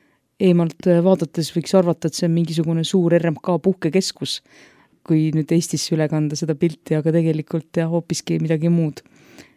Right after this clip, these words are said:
Religioosne pühapaik. Aga sealt, äh, meie tee viis edasi, et sõitsime Tunselist läbi ja kihutasime edasi Munsuuri rahvusparki. Sa tahtsid seda väga külastada. Ma hiljem sain aru, et, et see tõesti, see on väga tuntud koht. Paljud,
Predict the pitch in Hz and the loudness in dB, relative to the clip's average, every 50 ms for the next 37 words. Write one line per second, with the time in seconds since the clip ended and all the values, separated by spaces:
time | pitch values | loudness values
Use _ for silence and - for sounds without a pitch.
0 | _ - 180 165 156 165 151 165 165 160 - 175 151 - 170 165 165 143 143 147 | _ -6 -2 0 0 0 0 0 0 0 0 0 0 0 0 0 0 -2 -2 -4
1 | 151 - - - - - - _ _ _ _ _ _ _ _ - _ _ - 202 | -6 -6 -8 -16 -16 -16 -18 _ _ _ _ _ _ _ _ -20 _ _ 2 2
2 | 190 185 - 339 320 - _ - - 208 208 208 220 220 220 220 - 269 277 226 | 4 4 6 4 2 2 _ 0 2 4 6 6 6 6 6 6 6 4 4 4
3 | 180 180 - 254 - 226 185 165 - - 196 185 180 175 _ _ - 190 170 196 | 4 2 0 0 0 0 -2 -2 -2 -2 0 0 0 0 _ _ -2 0 2 2
4 | 196 190 - - 190 185 180 180 - _ - _ - - 240 233 185 185 170 175 | 0 0 0 -2 0 0 0 -2 -6 _ -20 _ 0 4 4 6 6 6 4 2
5 | - - 285 320 - - 190 175 170 160 - 220 214 196 - - 180 - 185 180 | 0 0 -2 0 2 2 2 2 2 2 2 2 2 2 2 -2 -2 0 2 2
6 | 190 220 226 196 175 - 190 170 170 165 _ - _ _ _ _ - 185 175 165 | 2 2 2 0 0 2 2 0 0 0 _ -20 _ _ _ _ 0 0 0 4
7 | - 247 254 220 175 170 214 208 - 175 160 - - - - 190 180 170 _ _ | 4 4 4 4 4 2 0 -4 -2 -6 -6 -6 -6 -4 -2 0 0 0 _ _
8 | - - 151 139 - _ _ _ _ _ _ _ _ _ _ - - - 220 277 | -8 -6 -6 -6 -6 _ _ _ _ _ _ _ _ _ _ -14 -6 -2 2 2
9 | 302 294 - 202 - - 196 208 226 247 233 196 - 277 233 170 147 - - 156 | 2 0 -2 -10 -6 -2 0 0 2 2 0 2 2 2 0 0 -2 -4 -4 -2
10 | 170 180 214 262 311 311 240 180 214 214 247 285 262 190 170 - _ - - 185 | 2 4 6 6 6 6 4 4 4 4 4 2 2 0 0 -2 _ -2 0 0
11 | 180 180 - - _ _ _ - 185 - - 202 294 311 - - 190 180 190 190 | 0 0 -6 -20 _ _ _ -10 -10 -6 -4 0 0 0 0 -2 0 0 2 2
12 | 226 277 254 - - 269 285 269 - - - - - 269 262 - - - - - | 4 2 2 2 4 2 2 2 0 -8 -6 0 2 2 2 2 -2 -18 -20 -20
13 | - _ _ _ _ _ _ - - 233 247 220 202 175 170 - - | -20 _ _ _ _ _ _ 0 2 4 4 4 4 2 0 -4 -10